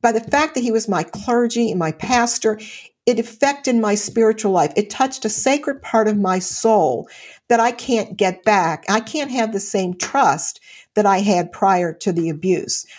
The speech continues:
I've been changed by what he had done to me. Now, that doesn't mean I'm defined by what he did to me. It doesn't mean that I don't move forward and,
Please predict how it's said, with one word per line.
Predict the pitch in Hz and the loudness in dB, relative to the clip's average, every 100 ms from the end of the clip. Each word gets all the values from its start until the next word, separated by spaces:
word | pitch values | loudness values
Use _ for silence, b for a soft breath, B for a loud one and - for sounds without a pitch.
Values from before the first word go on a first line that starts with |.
| B | B
I've | 208 196 | -2 2
been | 220 208 | 2 0
changed | 214 302 302 254 165 156 165 - - | -4 0 2 2 0 -4 -6 -8 0
by | 190 | 2
what | 180 196 | 2 2
he | 190 185 | 0 0
had | 175 160 | 0 2
done | 202 190 | 2 2
to | 185 | -2
me. | 143 147 | -6 -2
Now, | 202 | 0
that | 220 240 | 2 0
doesn't | 262 277 262 | -2 -4 -2
mean | 240 220 | 0 2
I'm | 202 | 2
defined | 185 180 - 180 185 214 240 | -2 -4 0 2 2 0 0
by | 233 | 0
what | 233 233 | 0 0
he | 247 | -2
did | 233 240 240 | -4 -4 -4
to | |
me. | 233 240 240 B B B | -2 0 -2 B B B
It | 160 - | -6 0
doesn't | 190 196 - | 0 2 2
mean | 214 | 2
that | 208 185 | 4 4
I | 208 | 4
don't | 233 220 | 2 0
move | 202 202 196 | 2 0 0
forward | - 190 196 220 240 240 B B _ - | 0 2 4 4 2 -2 B B _ -2
and, | 196 | -2